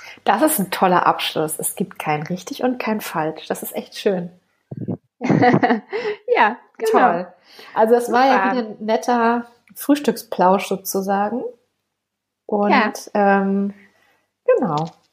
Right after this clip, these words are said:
Speaker 1: Das ist doch nett.
Speaker 2: Sehr schön. Super. Und jetzt, ähm, würde ich sagen, also wir geben in den Shownotes an, ähm, wo man uns erreichen kann, ne?
Speaker 1: Mhm.
Speaker 2: Also wenn ihr Feedback habt oder Fragen an uns, könnt ihr uns gern kontaktieren.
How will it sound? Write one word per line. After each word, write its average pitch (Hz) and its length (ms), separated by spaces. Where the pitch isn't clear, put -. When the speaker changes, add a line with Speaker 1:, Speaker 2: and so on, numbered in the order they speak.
Speaker 1:
Das 214 140
ist - 80
doch 202 140
nett. 202 220
Speaker 2:
Sehr 277 200
schön. 247 840
Super. 240 520
Und 220 120
jetzt, 240 240
ähm, 254 540
würde 226 160
ich 233 40
sagen, 233 240
also 220 460
wir 233 160
geben 262 240
in 247 100
den 240 140
Shownotes 294 500
an, 262 280
ähm, 233 460
wo 247 100
man 240 160
uns 226 160
erreichen 254 460
kann, 330 240
ne? 262 200
Speaker 1:
Mhm. - 60
Speaker 2:
Also 226 320
wenn 220 120
ihr 220 280
Feedback 277 560
habt 240 340
oder 214 220
Fragen 247 580
an 226 180
uns, 233 480
könnt 208 240
ihr 208 80
uns 214 140
gern 214 220
kontaktieren. 247 840